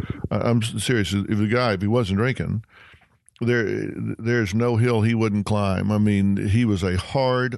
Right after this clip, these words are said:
hard worker. Um, and I got a real good work ethic from him. Um, he, he just, um, he instilled that in me. Uh, then I saw the drinking,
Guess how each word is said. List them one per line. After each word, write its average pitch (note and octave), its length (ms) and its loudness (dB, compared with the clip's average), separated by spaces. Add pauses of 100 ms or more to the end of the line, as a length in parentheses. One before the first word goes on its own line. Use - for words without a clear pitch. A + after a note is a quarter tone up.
hard A2 460 0
worker. G2 420 0 (580)
Um, G2 680 0 (240)
and A2 140 2
I G#2+ 120 2
got A2+ 200 0
a A2+ 40 2
real A2 240 2
good A#2 220 0
work B2+ 260 0
ethic - 400 -2 (400)
from F#2+ 240 0
him. F2 320 0 (480)
Um, G2 640 0 (380)
he, G#2+ 280 2 (840)
he G#2+ 160 2
just, G#2 400 0
um, F#2+ 420 0 (480)
he A2 220 2
instilled C3+ 420 0
that F#2+ 180 0
in F2+ 140 0
me. F#2 140 -4 (720)
Uh, A2 360 2
then A#2 240 -2
I A#2 60 2
saw A#2+ 240 0
the G#2 100 0
drinking, B2 640 0